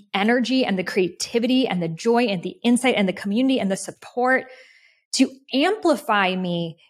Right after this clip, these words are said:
in the direction of my dharma. Not that I'm constantly having to explain myself to people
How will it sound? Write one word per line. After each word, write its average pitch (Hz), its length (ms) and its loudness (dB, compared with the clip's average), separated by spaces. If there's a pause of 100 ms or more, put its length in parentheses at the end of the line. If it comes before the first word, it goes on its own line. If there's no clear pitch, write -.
(160)
in 247 100 2
the 233 80 4
direction 185 500 -2
of 175 120 0
my 175 140 0
dharma. 180 280 2
Not 214 320 4
that 302 80 0
I'm 202 140 2
constantly 240 680 0
having 208 240 2
to 196 120 -2
explain 240 440 -2
myself 220 380 0
to 220 100 0
people 208 800 0